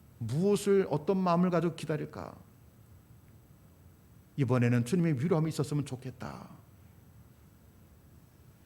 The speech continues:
여러분, 주님의 위로가 정말 여러분 기다려지십니까? 내가 힘들고 어려울 때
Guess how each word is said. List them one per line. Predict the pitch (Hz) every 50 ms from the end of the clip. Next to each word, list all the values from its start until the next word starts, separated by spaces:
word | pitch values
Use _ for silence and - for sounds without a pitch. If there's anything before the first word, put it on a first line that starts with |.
| -
여러분, | 127 123 127 123
주님의 | 123 - 151 151 147 131
위로가 | 139 139 139 120 131 135 131 123 120 - - - - - - - - - - - - - -
정말 | 156 151 147 143
여러분 | 143 135 143 135 143 131 135
기다려지십니까? | - 147 143 135 131 131 123 117 123 120 - 143 139 135 - - 90 92 85 78 - - - - - - - - - - - - - - - - - - -
내가 | 143 151 135 147
힘들고 | 143 139 170 170 143 156 160 156 156 151 156 160
어려울 | 156 156 160 156 156 156
때 | 160 175 180 165 135 - - -